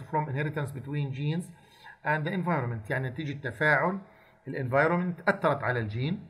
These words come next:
هذا بيحصل. زي موضوع الأكوندروبليشيا، الناس اللي عندهم قزمية مثلًا. آه، في عنا other، آه، phenotype require genetic and environmental factors، آه، زي موضوع ال-،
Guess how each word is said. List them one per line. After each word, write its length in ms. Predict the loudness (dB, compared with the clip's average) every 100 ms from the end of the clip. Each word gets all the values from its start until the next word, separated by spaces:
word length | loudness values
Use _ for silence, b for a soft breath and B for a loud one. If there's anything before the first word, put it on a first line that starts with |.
| -2
هذا 160 | 0 0
بيحصل. 420 | -4 -4 -4 -4 -12 -20 _ _ _ b b b -10
زي 180 | -2 0
موضوع 280 | 0 0 -2
الأكوندروبليشيا، 840 | -2 -4 -2 -2 -2 -2 -2 -2
الناس 240 | -4 -4 -6
اللي 140 | -6
عندهم 200 | -6 -6
قزمية 580 | -6 -4 -4 -2 -2 -4
مثلًا. 380 | -4 -4 -4 -4 -12 _ _ _ b b b b b -6
آه، 640 | 0 2 4 4 4 2 0
في 260 | -2 -2
عنا 340 | 0 0 -2 -2 -4
other، 260 | 2 4 2 -2 -14 b b b b _ 0
آه، 140 | 0
phenotype 500 | 2 0 4 4 4
require 380 | 0 2 2 2
genetic 320 | -2 -4 -6
and 140 | -4
environmental 560 | -4 0 0 0 -2 -2 2
factors، 380 | 0 0 -8 -8 b b b b b -4
آه، 300 | 0 2 2
زي 220 | 2 0
موضوع 380 | 2 0 0 0
ال-، 560 | -2 0 2 2 2